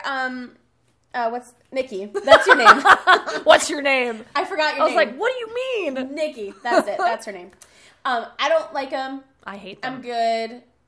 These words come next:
Speaker 1: Um, unless I, like, happen to ask to see it, which doesn't really happen 'cause I just don't fucking care. Um,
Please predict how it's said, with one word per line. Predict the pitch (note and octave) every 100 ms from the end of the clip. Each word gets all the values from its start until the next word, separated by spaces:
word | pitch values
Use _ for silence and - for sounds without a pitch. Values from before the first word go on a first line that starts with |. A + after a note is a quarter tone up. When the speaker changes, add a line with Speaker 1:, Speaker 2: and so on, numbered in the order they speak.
| _ _ _ -
Speaker 1:
Um, | A3+ G#3+ G#3 -
unless | C4 D4 -
I, | D#4
like, | C4 A#3+ G#3+ - _ _ _ _ _ _
happen | - A#3+ B3
to | D#4
ask | C4 C4 - -
to | A#3 A3
see | F#3 F3
it, | F3+ -
which | G#3+ G3+ -
doesn't | F#3+ F#3+ F#3
really | - F#3
happen | G3 F#3 F#3+ F#3+
'cause | G3+ F#3+
I | F3
just | F3 E3+
don't | E3+ E3
fucking | - F3 E3+ E3+
care. | D#3 D3 D#3+ _ _ _ _ _
Um, | - A3+ G#3+ G3+ F#3+